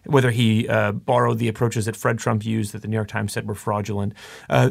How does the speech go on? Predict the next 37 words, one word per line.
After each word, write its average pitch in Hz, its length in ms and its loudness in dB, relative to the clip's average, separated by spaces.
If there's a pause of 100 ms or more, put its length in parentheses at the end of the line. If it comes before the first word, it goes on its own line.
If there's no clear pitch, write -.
the 160 100 0
things 196 280 6
that, 175 100 4
if 127 100 0
I 147 140 8
was 156 160 4
the 151 80 0
Democrats, 143 480 4
I 131 80 2
would 123 160 0
focus 135 360 0
on, 135 320 2
and 123 120 -2
the 113 60 -4
kinds 131 280 -2
of 120 80 -8
stories 123 300 0
we've 127 180 2
written 131 160 2
about 120 220 2
that 104 120 -4
I 101 60 -2
would 101 160 -6
react 107 360 -2
to, 139 240 2 (300)
would 147 120 2
be 139 100 6
the 135 80 6
stories 131 320 4
about 117 340 0
foreign 135 400 4
influence 123 460 0
and 113 80 -2
emoluments 107 760 0
s-, - 280 -6
at 123 120 0
Trump's 113 240 -2